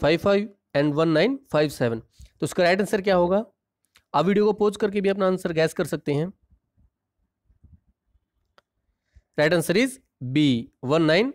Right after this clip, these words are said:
five two। देखिए, कॉलन क्लासिफिकेशन के जितने भी एडिशंस हैं, वो मैंने यहाँ पे शो कर दिए हैं। For example, फर्स्ट एडिशन वन नाइन थ्री थ्री,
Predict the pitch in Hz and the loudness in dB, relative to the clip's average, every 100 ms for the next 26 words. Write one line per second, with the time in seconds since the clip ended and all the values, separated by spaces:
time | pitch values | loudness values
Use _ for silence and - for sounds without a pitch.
0 | _ _ 135 135 135 123 113 _ _ - | _ _ -2 0 0 -4 -6 _ _ -6
1 | 143 226 220 190 165 208 196 190 185 180 | -4 -4 -4 -2 0 0 0 0 -2 -6
2 | 180 190 180 202 208 240 - _ - 160 | -4 -4 -2 -2 -2 -6 -12 _ -6 -4
3 | 160 233 196 196 170 185 196 196 - 175 | -2 -2 -2 0 0 -2 -4 -4 -2 0
4 | 180 180 170 170 165 170 - 185 165 147 | 0 0 2 2 0 -2 -2 -2 0 -2
5 | 156 147 156 202 160 147 170 170 165 180 | 0 0 0 -2 -4 -2 -2 -2 -2 -2
6 | 175 185 170 170 196 165 170 165 170 - | -2 -2 -2 -2 -4 -2 0 0 -2 -4
7 | 156 151 180 180 | -6 -4 -4 -4